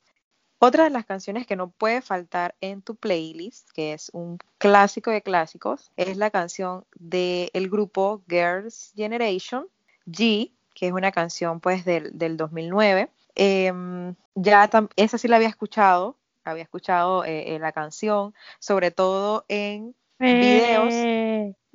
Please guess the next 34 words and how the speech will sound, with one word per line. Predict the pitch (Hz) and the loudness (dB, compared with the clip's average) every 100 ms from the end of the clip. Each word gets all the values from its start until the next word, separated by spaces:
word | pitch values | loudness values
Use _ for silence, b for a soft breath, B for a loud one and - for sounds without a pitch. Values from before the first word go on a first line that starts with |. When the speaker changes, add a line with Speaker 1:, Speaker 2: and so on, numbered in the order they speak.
| 202 | 2
Speaker 1:
sobre | 233 185 | 6 6
todo | 208 226 | 6 6
en | 294 | 8
videos | 233 220 226 226 277 349 - - | 8 8 10 10 8 4 -4 -6
de, | - 185 226 233 262 277 | -4 4 6 8 4 2
em, | 214 214 202 190 185 180 175 170 170 | -2 -2 -4 -6 -12 -14 -14 -14 -12
grupos | 175 196 226 - | 0 4 6 6
de | 262 214 208 | 8 8 8
idols | 214 226 311 - _ | 6 4 2 -4 _
bailando | 196 185 190 190 190 202 226 202 165 - _ _ | -2 -2 -4 -4 -6 -6 -4 -4 -8 -12 _ _
canciones | - 190 180 208 196 220 | -6 -4 -6 -8 -6 -6
como | 247 190 175 | -8 -8 -4
clásicas | 208 208 - 196 220 | -2 -2 -2 -6 -4
de, | 226 175 | -2 -4
de | 160 170 | -4 -6
grupos | 180 175 233 | -8 -6 -8
de | |
chicas. | 175 226 - 123 - _ _ _ | -6 -10 -8 -10 -12 _ _ _
Entonces | _ 190 196 | _ -4 0
ahí | 214 175 180 | 2 4 4
había | 180 190 | 4 2
escuchado | - 208 - 180 185 | -2 -6 2 2 4
esa, | 190 185 214 196 156 | 0 -2 -2 -2 -2
esa | - 175 202 | -6 -10 -8
canción, | 185 170 - 196 208 302 _ _ | -8 -10 -8 -6 -6 -12 _ _
la | 185 190 | 2 2
bus-, | 180 180 - | 2 -6 -12
busqué | 180 185 - | -10 -6 0
el | 202 | 0
video, | 202 214 214 202 247 - _ _ | 2 2 2 0 -2 -8 _ _
de | 175 | 2
verdad | 170 165 165 | 2 2 0
que | 190 190 | -2 -4
eran | 185 190 202 | -4 -6 -10